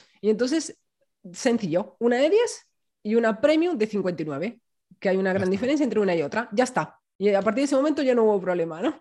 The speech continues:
Speaker 1: <laughs>
Speaker 2: Qué fu-, qué
Speaker 1: Entonces,
Speaker 2: bueno, ¿eh?
Speaker 1: cuanto más sencillo, mejor. Cuanto más sencillo, mejor. No le compliques a la gente. Em,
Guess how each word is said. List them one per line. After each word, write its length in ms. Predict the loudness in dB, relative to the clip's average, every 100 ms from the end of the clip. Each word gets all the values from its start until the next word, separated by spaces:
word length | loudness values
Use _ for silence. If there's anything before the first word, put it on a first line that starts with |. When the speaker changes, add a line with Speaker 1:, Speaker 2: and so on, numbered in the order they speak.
| -10
Speaker 1:
<laughs> 680 | -2 -2 -2 -8 -14 -14 -4
Speaker 2:
Qué 100 | -2
fu-, 80 |
qué 40 | 0
Speaker 1:
Entonces, 260 | 0 0
Speaker 2:
bueno, 240 | 0 -2 -6
¿eh? 140 | -6 0
Speaker 1:
cuanto 300 | 2 4 4
más 140 | 4
sencillo, 520 | 4 2 2 4 2
mejor. 520 | 0 -2 0 0 -2 -8 _ _ _ -4
Cuanto 260 | -4 -2
más 120 | -4 -2
sencillo, 320 | -2 -2 -2
mejor. 240 | -2 -2
No 80 | -2
le 80 | 0
compliques 360 | 0 0 0
a 40 | -2
la 80 | -2
gente. 340 | -4 -6 -8 -14 -20 _ _ _ _
Em, 840 | 2 4 4 2 2 2 0 -2